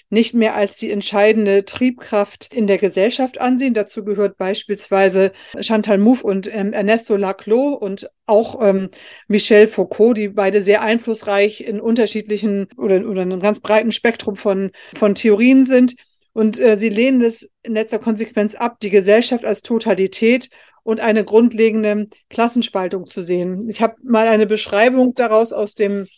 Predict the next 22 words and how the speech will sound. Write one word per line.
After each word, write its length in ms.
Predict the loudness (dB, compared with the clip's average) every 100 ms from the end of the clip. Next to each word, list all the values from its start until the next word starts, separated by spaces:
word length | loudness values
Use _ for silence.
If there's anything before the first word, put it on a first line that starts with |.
| -6
einen 280 | -2 0
genannten 440 | 2 0 0 -2 -6
Text, 420 | -6 -6 -10 -8
äh, 240 | 0 0 -2
zur 220 | -4 -2
Privilegientheorie 1040 | -2 0 0 0 -2 -2 -4 -2 -2 -6 _ _ _ _ _
von, 460 | 0 2 2 0 0
ähm, 340 | 0 0 -4
Alex 320 | -2 -2 -2 -4
Kalinikos, 800 | -4 0 0 0 0 0 -4 -20 _ _ _ _
äh, 100 | 0
rausgesucht, 880 | 0 4 2 2 -4 -4 -6 -8 -4
die 60 | 2
das 280 | 2 0 -14 -10
meines 360 | -4 -2 -2
Erachtens 420 | -2 -4 -6 -6 2
sehr 180 | 2
schön 340 | 2 0 0 0
beschreibt. 800 | -4 -8 -8 -2 -2 -2 -12 -14
Einen 180 | -10 -8
Moment. 560 | -8 -4 -4 -4 -6 -6
Ähm, 460 | 0 2 4 2